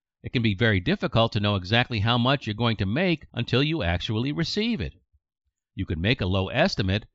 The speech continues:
or just not bother to answer the question at all. This will often cause an overpayment, but the S S A won't know about it until they receive your tax data the following year. So they have to adjust the following year.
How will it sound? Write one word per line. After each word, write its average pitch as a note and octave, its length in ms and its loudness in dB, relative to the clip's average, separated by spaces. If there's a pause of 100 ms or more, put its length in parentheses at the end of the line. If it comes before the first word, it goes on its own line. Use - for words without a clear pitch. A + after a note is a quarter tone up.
or G#2+ 120 0
just G#3 200 0
not E3+ 280 -2
bother C#3+ 260 2
to C#3 140 -10
answer G#2+ 320 -2
the - 80 -6
question G2+ 480 -2
at C3+ 100 -2
all. D#3 440 -2 (640)
This B2+ 220 0
will C3+ 220 0
often F3+ 380 0
cause C#3+ 300 2
an B2 60 0
overpayment, G#2+ 800 0 (320)
but G2+ 120 0
the G2 120 0
S F#2+ 140 0
S F#2 160 -2
A D#3+ 180 2
won't B2+ 240 2
know B2 300 2
about G2+ 320 4
it A#2 100 -2
until D3+ 340 2
they E3 140 0
receive C#3+ 440 0
your A#2+ 100 0
tax F3 440 -4
data F#2 320 0
the C#3+ 120 -4
following E2+ 500 -2
year. D3+ 440 -2 (800)
So - 160 -4
they D3+ 100 2
have D#3+ 220 2
to D3+ 180 4
adjust F#3+ 480 2
the C#3 80 0
following G2 460 -2
year. E3 400 -2